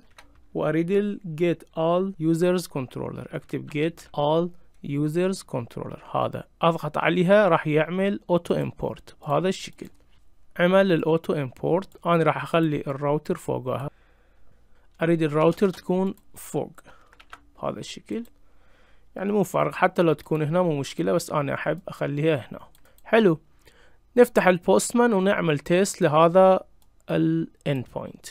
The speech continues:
أعمل نيو ريكويست تكون جيت، وطبعا عندنا الدومين سلاش اي بي اي سلاش يوزرز سلاش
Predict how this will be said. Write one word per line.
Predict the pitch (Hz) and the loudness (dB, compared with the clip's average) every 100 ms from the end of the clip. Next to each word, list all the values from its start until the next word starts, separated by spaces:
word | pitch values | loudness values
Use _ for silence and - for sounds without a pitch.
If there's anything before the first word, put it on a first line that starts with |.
| - - _ _ _ _ _ _ _ _ _ _ _ _ - - 180 | -20 -20 _ _ _ _ _ _ _ _ _ _ _ _ -20 -2 2
أعمل | 165 165 147 | 4 4 0
نيو | 156 151 | 0 0
ريكويست | 139 - 180 208 - - - - - | -2 0 0 0 -2 -12 -20 -20 -14
تكون | - 175 143 135 | -2 0 0 0
جيت، | 143 185 - - - _ - - - - _ - | 2 2 0 -18 -18 _ -20 -20 -20 -20 _ -8
وطبعا | 156 170 156 143 147 180 - - _ _ _ - | -4 0 0 0 -2 -4 -12 -20 _ _ _ 0
عندنا | 156 151 | 0 0
الدومين | 143 135 147 143 151 175 214 - _ - - _ _ - - - | -4 -4 -4 -2 -2 -2 -4 -8 _ -20 -20 _ _ -20 -20 -20
سلاش | - - 147 143 160 - - | -16 -4 0 2 0 -4 -8
اي | 151 151 | -6 -4
بي | - 160 | -4 0
اي | 170 180 - | 2 2 -2
سلاش | - - 143 - - - - | -8 -2 -2 -2 -8 -20 -14
يوزرز | - 147 160 175 196 208 208 _ - _ _ - | -6 -2 0 2 0 0 -6 _ -20 _ _ -20
سلاش | - - 151 160 185 - - | -14 -2 2 2 0 -4 -16